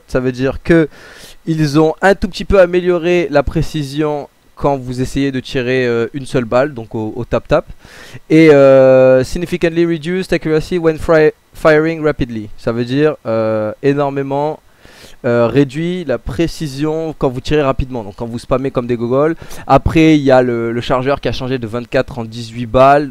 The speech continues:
donc, euh, c'est, c'est pas trop mal aussi. Et il y a le jump, le silent jump qui a été, euh,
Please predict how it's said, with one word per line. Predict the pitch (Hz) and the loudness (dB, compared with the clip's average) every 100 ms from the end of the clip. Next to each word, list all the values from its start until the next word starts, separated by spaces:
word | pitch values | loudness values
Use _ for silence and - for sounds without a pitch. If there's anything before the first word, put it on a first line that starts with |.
| 113 | -10
donc, | 110 104 113 | -16 -12 -8
euh, | 104 104 107 107 | -6 -6 -6 -8
c'est, | - 110 | -6 -6
c'est | 104 113 | -4 -4
pas | 113 | -6
trop | - 120 | -6 -6
mal | 110 110 | -4 -4
aussi. | 110 139 160 160 - - - - | -6 -4 -4 -4 -14 -18 -16 2
Et | 156 | 4
il | 160 | 8
y | 160 | 8
a | 170 | 6
le | 156 156 160 - 117 | 6 2 0 -4 0
jump, | 143 160 160 | 4 4 2
le | 143 135 | -4 0
silent | 156 147 143 135 | 2 2 -2 -2
jump | 147 156 | -4 -2
qui | 143 | 2
a | 127 | 2
été, | 123 - 143 139 | 2 0 2 4
euh, | 117 104 95 | 2 -2 -6